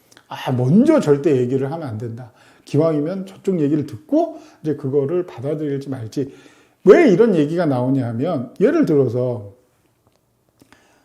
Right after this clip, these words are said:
나는 한 오천, 현재 연봉이 이제 오천만 원인데 한 오천오백 정도, 오천오백이면 어, 난 만족하는 것 같아요. 그래서 내가 먼저 "아, 오천오백 정도면 저는 사인하겠습니다."라고 했는데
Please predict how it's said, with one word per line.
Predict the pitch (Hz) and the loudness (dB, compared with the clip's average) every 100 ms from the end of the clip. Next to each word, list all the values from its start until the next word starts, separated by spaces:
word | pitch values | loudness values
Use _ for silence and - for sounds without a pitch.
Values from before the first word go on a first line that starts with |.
| _ _ - | _ _ -2
나는 | 139 156 180 160 165 123 123 | 0 2 0 0 -2 -4 -6
한 | - 175 160 | -8 -8 -4
오천, | 156 151 - 214 208 175 | -2 -2 -2 -2 0 -4
현재 | 220 302 285 | -2 2 4
연봉이 | 170 139 151 147 143 127 | 4 4 0 0 0 -2
이제 | 127 | -2
오천만 | 123 135 180 147 | -2 -2 -4 -2
원인데 | 127 113 113 139 135 - _ _ | -4 -4 -4 -4 -4 -10 _ _
한 | _ 196 | _ -2
오천오백 | 151 - 226 143 220 185 - | 0 2 2 6 6 4 0
정도, | 147 143 151 143 135 | -2 0 4 2 2
오천오백이면 | 156 147 240 151 160 151 170 185 - | -6 -2 0 2 2 0 -2 -8 -10
어, | 165 | -6
난 | 156 139 | -2 -2
만족하는 | 127 131 160 196 196 | -2 -2 -4 -4 -4
것 | 151 | -4
같아요. | 113 - 117 - | -6 -10 -16 -6
그래서 | 165 | 2
내가 | 156 175 | 6 6
먼저 | 165 180 214 - - - | 6 4 2 -2 -16 -10
"아, | - | -2
오천오백 | 202 175 226 170 180 - - - _ _ _ _ _ _ _ _ | 0 4 4 4 4 2 -6 -20 _ _ _ _ _ _ _ _
정도면 | 185 185 190 196 247 226 - - | -2 4 4 4 0 -4 -10 -8
저는 | 165 165 | -4 -2
사인하겠습니다."라고 | 160 214 190 220 208 190 190 127 - - _ _ 240 247 | 0 0 2 0 2 6 6 4 -6 -20 _ _ 4 4
했는데 | 190 185 170 247 247 | 4 0 0 0 0